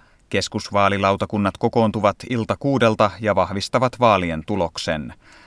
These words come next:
Valtuutetuksi tai varavaltuutetuksi valittujen on jätettävä ilmoitus vaalirahoituksesta viimeistään vuoden loppuun mennessä Valtiontalouden tarkastusvirastolle.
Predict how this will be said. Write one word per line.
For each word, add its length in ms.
Valtuutetuksi 720
tai 220
varavaltuutetuksi 920
valittujen 540
on 280
jätettävä 500
ilmoitus 580
vaalirahoituksesta 1120
viimeistään 680
vuoden 440
loppuun 500
mennessä 580
Valtiontalouden 840
tarkastusvirastolle. 1300